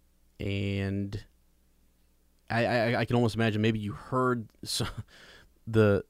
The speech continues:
the dragons there. You, you, you heard the cracking. You probably thought it was logs at first, and when everything kinda dies down,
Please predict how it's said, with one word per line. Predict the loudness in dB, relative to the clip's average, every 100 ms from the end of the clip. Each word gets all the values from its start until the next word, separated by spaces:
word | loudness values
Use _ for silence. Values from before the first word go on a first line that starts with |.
| _ -4
the | 0
dragons | 2 2 2 2 2
there. | 2
You, | 2 -2
you, | -2 -6
you | -2 -4
heard | 0 0 0
the | -2
cracking. | 0 -2 0 0
You | 0
probably | -2 -2 0
thought | 2 2
it | 2
was | 0
logs | 2 4 2 -2
at |
first, | -4 -2 -2 -4 -16 -20 -20 -18 -4
and | 0 2 0 0 -2 -2 -6 -10 _ -16
when | -4 0 2 0 -2
everything | -2 -2 0
kinda | 0 0
dies | 0 0 2 0
down, | 0 0 2 0